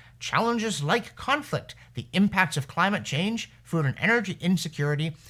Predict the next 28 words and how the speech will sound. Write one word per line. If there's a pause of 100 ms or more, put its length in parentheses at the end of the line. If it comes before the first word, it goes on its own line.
(160)
and
threats
to
democracy
and
human
rights,"
end
quote. (800)
Busy
man. (920)
Since
he
also
burned
fossil
fuel
to
go
to
Montreal
to
fight
climate
change
with
its
mayor.